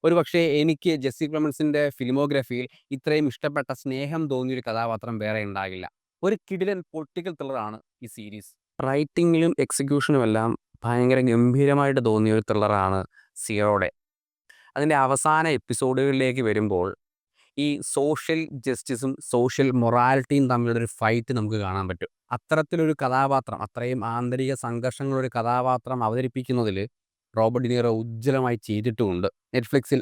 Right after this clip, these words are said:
ആറ് എപ്പിസോഡുകളാണ് ഈ സീരീസിനുള്ളത്. ത്രില്ലർ ഇഷ്ടപ്പെടുന്നവരാണെങ്കിൽ ഒരിക്കലും സീറോ ഡേ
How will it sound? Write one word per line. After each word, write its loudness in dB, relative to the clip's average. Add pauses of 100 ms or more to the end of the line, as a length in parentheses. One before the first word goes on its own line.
ആറ് 6
എപ്പിസോഡുകളാണ് -2
ഈ -4
സീരീസിനുള്ളത്. -4
ത്രില്ലർ 0
ഇഷ്ടപ്പെടുന്നവരാണെങ്കിൽ 2
ഒരിക്കലും -2
സീറോ 0
ഡേ 0